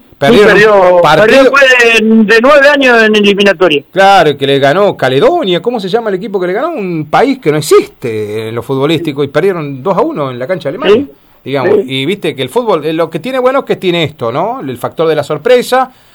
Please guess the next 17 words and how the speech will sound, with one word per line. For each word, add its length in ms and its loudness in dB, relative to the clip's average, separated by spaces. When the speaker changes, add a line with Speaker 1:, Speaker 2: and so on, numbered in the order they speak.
Speaker 1:
Yo 200 2
el 40 4
otro 220 2
día 160 2
digo, 200 0
bueno, 380 2
eh, 100 -2
jugaban 340 2
Andorra 760 2
y 100 -4
no 100 -6
me 60 -2
acuerdo 300 -4
si 500 -12
Armenia, 540 -4
Andorra, 440 -2
¿viste? 240 -16